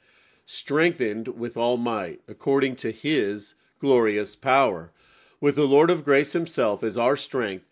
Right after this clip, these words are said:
there is no limit to what we can do. "I can do all things through Christ who strengthens me," Philippians four thirteen. Yet, such divine power is often imparted for reasons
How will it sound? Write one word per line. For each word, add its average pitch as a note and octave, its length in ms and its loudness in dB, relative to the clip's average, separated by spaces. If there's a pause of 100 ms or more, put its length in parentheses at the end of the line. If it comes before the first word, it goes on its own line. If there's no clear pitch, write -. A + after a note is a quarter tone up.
(220)
there C#3 120 0
is A2+ 140 -2
no D3+ 180 4
limit D#3 640 0 (140)
to B2+ 120 -4
what A#2+ 240 2
we A#2 100 -2
can A2+ 220 -4
do. F#2 360 -6 (280)
"I B2+ 100 2
can C#3+ 160 0
do C3+ 140 4
all E3 160 8
things A#2 400 -4
through C3 160 -6
Christ A2+ 640 0
who C3 100 -6
strengthens D3 520 -4
me," G2+ 180 -6
Philippians G2+ 500 -8
four G2+ 200 -10
thirteen. G#2 580 -10 (360)
Yet, D3 440 2
such - 280 -2
divine D3+ 400 0
power A#2+ 320 -2
is A#2 140 -4
often B2 360 -2
imparted A#2 600 0 (260)
for C3 140 -2
reasons C3+ 480 -2